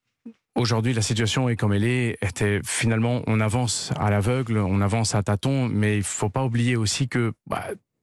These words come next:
plus ou moins tout le monde est en train de marcher à l'aveugle. Moi, je vois comment mon père, qui habite au Chili, et ma famille, qui habite au Venezuela,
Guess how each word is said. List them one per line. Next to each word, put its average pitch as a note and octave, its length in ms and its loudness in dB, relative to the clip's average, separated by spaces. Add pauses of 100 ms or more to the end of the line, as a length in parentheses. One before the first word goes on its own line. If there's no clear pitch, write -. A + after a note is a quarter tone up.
plus A#2+ 160 0
ou B2 40 2
moins B2 100 2
tout D3 140 0
le C3 60 0
monde A#2 260 2
est - 20 2
en G2 80 2
train - 200 -2
de G#1+ 680 0
marcher A2+ 320 0
à G#2 80 2
l'aveugle. A#2 380 0 (340)
Moi, G#2+ 80 2
je G2+ 100 2
vois G#2+ 200 2
comment G#2+ 340 2 (400)
mon - 120 2
père, A#2 260 -2
qui - 100 -6
habite G#2 200 0
au G#2 40 2
Chili, A#2 580 2
et G2 260 2 (220)
ma G2+ 100 0
famille, A#2 440 2
qui G2 80 -2
habite G#2 220 0
au G#2 60 0
Venezuela, G#2+ 440 2